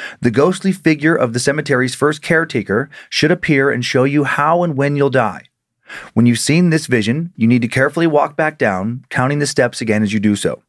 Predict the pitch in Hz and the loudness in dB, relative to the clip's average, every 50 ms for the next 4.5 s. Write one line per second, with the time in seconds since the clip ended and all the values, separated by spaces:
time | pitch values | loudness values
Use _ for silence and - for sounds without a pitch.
0 | _ _ _ _ _ _ _ _ _ - 98 92 92 92 110 120 127 147 160 147 | _ _ _ _ _ _ _ _ _ -8 -4 -2 0 0 2 2 2 0 -2 -4
1 | - - 107 107 104 98 101 95 - - 147 160 180 - - 107 98 90 113 143 | -4 -2 -2 0 0 0 -2 -2 0 0 0 0 0 -2 -6 -10 -4 0 0 0
2 | 165 - 127 131 127 117 113 104 90 104 104 98 98 98 95 92 90 90 113 160 | 0 0 -4 -4 -2 -2 -2 0 0 0 0 0 0 0 2 2 4 4 4 2
3 | 202 190 _ _ _ - - - - - _ - 92 95 87 95 90 95 95 95 | 0 -2 _ _ _ -20 -20 -20 -20 -12 _ -2 0 0 2 0 0 0 0 0
4 | 92 107 131 147 135 101 80 73 - | 0 2 2 2 2 0 -4 -8 -16